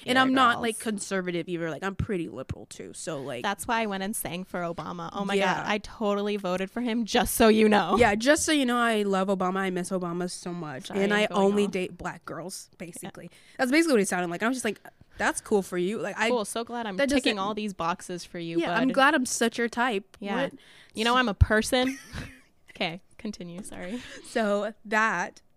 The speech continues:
Speaker 1: and then we talk s-, some more about some other stuff, and then he goes into talking,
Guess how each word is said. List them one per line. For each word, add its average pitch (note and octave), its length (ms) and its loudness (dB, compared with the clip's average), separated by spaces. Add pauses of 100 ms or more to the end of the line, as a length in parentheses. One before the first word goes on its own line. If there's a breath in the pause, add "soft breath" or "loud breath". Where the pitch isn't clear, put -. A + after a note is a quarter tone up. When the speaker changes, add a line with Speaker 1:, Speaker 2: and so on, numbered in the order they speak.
(100)
Speaker 1:
and G#3+ 280 -2
then G3 320 -4
we F#3 320 -8
talk - 320 -12
s-, - 240 -14 (340)
some F4 140 2
more A#3+ 120 4
about G#3+ 220 0
some B3 100 -4
other F3+ 200 -2
stuff, F3 240 -4 (480 soft breath)
and F#3+ 200 -2
then F#3 180 -2
he G3 160 -10
goes F#3+ 500 -4
into F#3+ 280 -8
talking, F3+ 800 -8